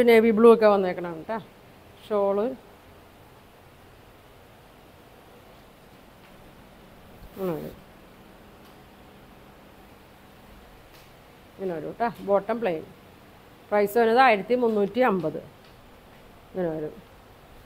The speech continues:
വേണ്ടവർ വേഗം പറയണം കേട്ടോ. അങ്ങനെ വരും. ഇനി വന്നത് നല്ല super item ഉണ്ട് കേട്ടോ. അത് ഒരുപാട് പേര് ചോദിച്ച ഐറ്റം ആണ്. ഇതാ ഇങ്ങനെ വരും.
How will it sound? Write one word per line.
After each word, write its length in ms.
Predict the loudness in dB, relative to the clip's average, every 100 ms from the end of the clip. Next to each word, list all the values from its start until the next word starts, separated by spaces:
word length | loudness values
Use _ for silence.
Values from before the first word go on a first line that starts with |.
| -20 -20 -20 -20 -16 -2 0
വേണ്ടവർ 340 | 2 2 2 4
വേഗം 200 | 4 4 4
പറയണം 300 | 4 2 0
കേട്ടോ. 180 | 0 -2 -4 -20 -20 -20 -20 -20 -20 -20 -20 -20 -20 -20 -20 -20 -20 -20 -16
അങ്ങനെ 180 | -12 -10
വരും. 160 | -12 -20 -20 -20 -20 -20 -20 -20 -20 -20 -20 -20 -20 -20 -20 -20 -20 -20 -20 -20 -20 -20 -20 -20 -20 -20 -20 -20 -20 -20 -20 -20 -20 -20 -20 -16 -6
ഇനി 100 | -2 0
വന്നത് 200 | 2 2 2
നല്ല 160 | 0 0 0
super 260 | 2 4 6
item 200 | 6 4 4
ഉണ്ട് 160 | 4
കേട്ടോ. 80 | 4
അത് 80 | 6 4
ഒരുപാട് 340 | 6 6 6 2 0 -14 -20 -20 -20 -20 -20 -20 -20 -12 0
പേര് 180 | 0 4
ചോദിച്ച 280 | 4 4 6 4
ഐറ്റം 200 | 6 2
ആണ്. 100 | 2 2
ഇതാ 120 | 0 -2 -18 -8
ഇങ്ങനെ 160 | -2 0
വരും. 160 | 2